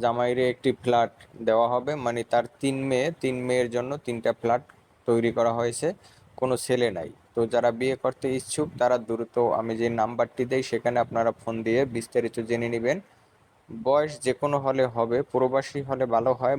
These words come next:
মধ্যবিত্ত ফ্যামিলি বা উচ্চবিত্ত ফ্যামিলির ছেলেরা যোগাযোগ করবেন। চট্টগ্রামের ভিতরে হলে খুবই ভালো হয়। তো যোগাযোগ ফোন নাম্বারটি হলো জিরো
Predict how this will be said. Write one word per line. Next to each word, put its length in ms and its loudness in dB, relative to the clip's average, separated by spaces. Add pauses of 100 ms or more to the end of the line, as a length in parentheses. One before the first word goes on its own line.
মধ্যবিত্ত 460 -2 (120)
ফ্যামিলি 400 0
বা 220 0
উচ্চবিত্ত 440 -4 (120)
ফ্যামিলির 420 -2
ছেলেরা 320 2 (100)
যোগাযোগ 320 0 (100)
করবেন। 260 0 (120)
চট্টগ্রামের 600 0 (200)
ভিতরে 300 0
হলে 180 -4 (100)
খুবই 280 -2
ভালো 220 2
হয়। 260 -2
তো 60 -2 (100)
যোগাযোগ 340 0 (100)
ফোন 120 -4 (100)
নাম্বারটি 460 -2
হলো 180 0 (1800)
জিরো 240 4